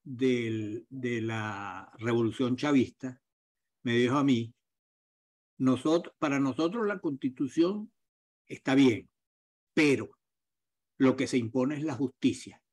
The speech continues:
y si la ley se opone a la justicia, hay que hacer prevalecer la justicia". Desde luego, eh, ellos definían la justicia, pero eso es otro tema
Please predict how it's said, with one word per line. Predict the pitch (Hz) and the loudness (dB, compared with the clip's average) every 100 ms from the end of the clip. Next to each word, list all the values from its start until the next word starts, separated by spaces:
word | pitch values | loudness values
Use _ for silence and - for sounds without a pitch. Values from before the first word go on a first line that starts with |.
| _ | _
y | 127 | -4
si | 117 104 | -2 -6
la | 104 | -6
ley | 101 156 196 | 0 2 2
se | 185 | 0
opone | 156 143 151 | -2 -4 -4
a | |
la | 151 131 | -4 -4
justicia, | 151 - 139 - 147 151 _ _ _ _ _ | -8 -2 -2 -2 -12 -12 _ _ _ _ _
hay | 131 135 | 2 2
que | 131 | 2
hacer | 139 123 107 | -4 -6 -4
prevalecer | 123 117 110 95 110 101 | -4 -2 -4 -8 -12 -10
la | 113 | -6
justicia". | 131 - 156 - - | -6 -2 -2 -2 -10
Desde | 110 104 | -8 -8
luego, | 101 127 107 | -4 -4 -4
eh, | 107 _ _ | -10 _ _
ellos | 107 117 123 | -8 -8 -6
definían | 123 - 104 107 107 | -8 -8 -8 -8 -8
la | |
justicia, | 110 - 117 110 123 | -8 -6 -6 -4 -6
pero | 110 104 | -8 -8
eso | 139 | -4
es | |
otro | 131 131 127 | -4 -4 -6
tema | 117 107 107 | -6 -8 -10